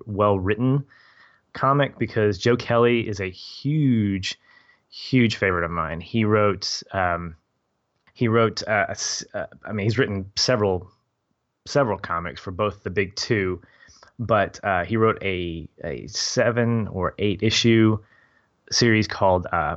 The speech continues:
I Kill Giants. And I, I read that when I was visiting you a couple of years ago in Seattle.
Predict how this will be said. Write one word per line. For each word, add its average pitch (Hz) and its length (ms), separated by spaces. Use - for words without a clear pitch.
I 117 120
Kill 117 220
Giants. 104 580
And 92 300
I, 101 220
I 101 40
read 104 200
that 98 260
when 101 120
I 95 60
was 95 160
visiting 98 260
you 101 120
a 95 40
couple 95 220
of 92 40
years 87 160
ago 87 340
in 85 260
Seattle. 92 600